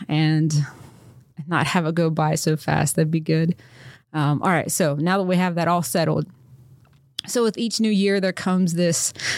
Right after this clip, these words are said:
kind of desire to do, uh, things new and different than the year before. Um, and often, you know, people make resolutions and, uh,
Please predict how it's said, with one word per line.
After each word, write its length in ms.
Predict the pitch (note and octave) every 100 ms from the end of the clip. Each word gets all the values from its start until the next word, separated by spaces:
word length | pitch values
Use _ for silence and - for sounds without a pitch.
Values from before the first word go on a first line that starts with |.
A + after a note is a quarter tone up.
| -
kind 200 | - F#3
of 80 | F3
desire 580 | F3 E3 E3 E3+ E3+ E3
to 200 | - F3
do, 500 | D#3+ E3+ E3 F3 F3 - - - _
uh, 160 | E3 D#3
things 400 | - E3+ D#3+ F#3
new 320 | F3+ G#3+ A#3
and 140 | F3+
different 500 | E3+ E3+ G#3 A3 -
than 160 | G3 G3
the 80 | F#3
year 120 | F3
before. 580 | F3 - D3+ D#3+ A3+ F#3+ - -
Um, 500 | E3 D#3+ D#3+ D#3+ D#3 _
and 120 | G3+
often, 380 | F#3+ F#3+ G3+ F#3
you 80 | F3+
know, 100 | F3
people 280 | G3+ F3+ F3+
make 340 | F3 E3 - - - - - -
resolutions 920 | G3 F#3+ F#3+ F#3 - F3 E3+ F3+ E3
and, 240 | D#3+ D#3+
uh, 260 | D#3+ D#3